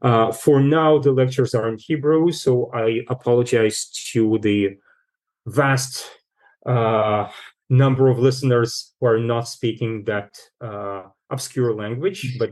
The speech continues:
if you do, <laughs> welcome to enjoy, enjoy my, uh, YouTube, uh, channel, and, uh, I do, uh, attempt to, um,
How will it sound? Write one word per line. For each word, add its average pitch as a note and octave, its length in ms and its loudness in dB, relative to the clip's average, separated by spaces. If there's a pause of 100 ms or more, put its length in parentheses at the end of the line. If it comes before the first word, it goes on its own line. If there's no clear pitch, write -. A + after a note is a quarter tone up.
if G#3 60 6 (100)
you F3 100 -2
do, C3+ 400 2 (640)
<laughs> F3 1300 -2
welcome C3+ 360 2
to C3 160 2
enjoy, A#2+ 360 0
enjoy B2+ 340 0
my, A2 220 -2 (200)
uh, G2+ 300 -2 (120)
YouTube, C#3+ 360 0 (140)
uh, B2 680 2
channel, C3+ 500 2
and, A#2 400 -4
uh, A2 320 2
I G#2+ 240 -2 (120)
do, A#2+ 420 2 (100)
uh, G#2+ 240 -2
attempt B2 520 -2 (140)
to, A2 420 2
um, G2+ 220 -2